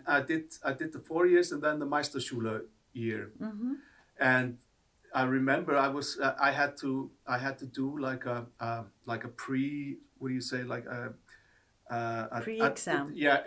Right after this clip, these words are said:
Speaker 1: exam
Speaker 2: Yeah.
Speaker 1: to get into the, into the class. And, uh, the pro-, pro-, my professor, he said, like, "Yeah, meet me at this hour and, and we, we will discuss it." And then I met him and he said, like, "Okay, I give you a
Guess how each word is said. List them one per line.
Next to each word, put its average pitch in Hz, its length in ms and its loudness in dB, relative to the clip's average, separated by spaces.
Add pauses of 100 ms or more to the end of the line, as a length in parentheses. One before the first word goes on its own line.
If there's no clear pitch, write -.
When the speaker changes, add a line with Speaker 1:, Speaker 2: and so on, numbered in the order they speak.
Speaker 1:
exam 143 340 4
Speaker 2:
Yeah. 135 60 -6
Speaker 1:
to 143 80 -4
get 139 280 0
into 139 260 -4
the, 135 200 -2 (100)
into 143 240 -8
the 131 100 -2
class. 143 540 -2 (680)
And, 123 500 4 (160)
uh, 123 340 4 (200)
the 131 80 -4
pro-, - 300 -2 (120)
pro-, 143 140 -2
my 127 160 2
professor, 156 800 2
he 135 100 -4
said, 135 260 2
like, 131 220 0
"Yeah, 131 200 4
meet 120 300 -2
me 156 140 -2
at 143 160 -2
this 151 220 -6
hour 143 340 4
and, 131 240 -4
and 127 300 -2
we, 135 160 2 (200)
we 131 140 0
will 123 240 -2 (160)
discuss 120 400 -4
it." 104 140 -8
And 117 180 -4
then 123 140 0
I 117 80 0
met 123 260 -2
him 165 180 -6
and 123 120 -6
he 120 180 -4
said, 131 300 0 (120)
like, 131 240 -4
"Okay, 139 320 -4
I 113 100 0
give 135 220 -6
you 143 100 -2
a 135 100 -4